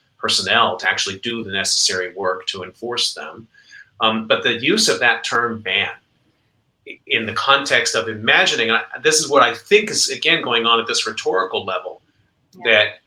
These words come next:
Speaker 1: you want people to envision very quickly, um, scary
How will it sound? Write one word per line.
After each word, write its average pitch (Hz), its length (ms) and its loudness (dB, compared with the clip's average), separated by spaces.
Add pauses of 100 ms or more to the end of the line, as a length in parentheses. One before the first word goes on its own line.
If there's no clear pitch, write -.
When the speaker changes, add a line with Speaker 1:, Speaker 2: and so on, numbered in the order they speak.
Speaker 1:
you 120 180 -10
want 139 360 2
people 156 300 0
to 139 160 0
envision 117 540 0
very 113 240 4
quickly, 110 600 -4 (280)
um, 101 400 -10
scary 139 760 4